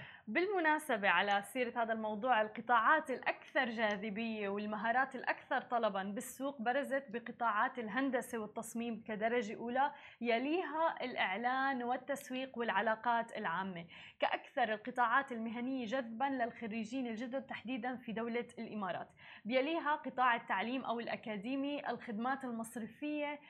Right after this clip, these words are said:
أما بالنسبة للقطاعات الأكثر توظيفًا للخريجين الجدد بحسب، آه، تحديدًا بدولة الإمارات، فشملت الإعلانات، التسويق والعلاقات العامة بالدرجة الأولى،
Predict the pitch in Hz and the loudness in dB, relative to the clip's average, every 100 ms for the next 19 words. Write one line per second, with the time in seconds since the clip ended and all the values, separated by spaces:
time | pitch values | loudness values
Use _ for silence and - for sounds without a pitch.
0 | - - - 381 339 285 302 330 269 247 | -20 -4 0 4 4 2 -2 -2 0 0
1 | 240 247 269 247 285 294 254 - - 370 | -2 -4 0 4 4 4 -4 -6 -2 -2
2 | - - 262 214 - 214 208 277 269 214 | -2 0 4 4 2 -2 0 -4 -4 -2
3 | 220 240 247 220 226 254 247 214 208 247 | -2 -2 -4 -4 -4 -2 -4 -4 -6 -4
4 | 247 247 214 - 262 - 220 - 214 208 | -2 -4 -6 -4 -4 0 -2 0 -2 -2
5 | - 240 262 233 196 254 254 247 226 220 | -4 -2 0 0 0 -2 -4 -6 -2 0
6 | 226 269 - - - - 269 320 330 330 | 2 0 -2 -14 -20 -4 -2 0 2 2
7 | 311 320 - - 240 269 269 254 180 - | 2 0 -2 0 2 4 2 2 -2 0
8 | - 269 311 - 277 285 269 277 330 302 | -2 2 0 0 -4 -6 -2 2 4 6
9 | 277 277 254 233 220 175 196 214 214 208 | 4 4 0 0 -4 0 0 0 -2 -2
10 | 180 220 220 220 208 - 269 269 269 | 0 0 2 -2 -4 -4 -2 2 2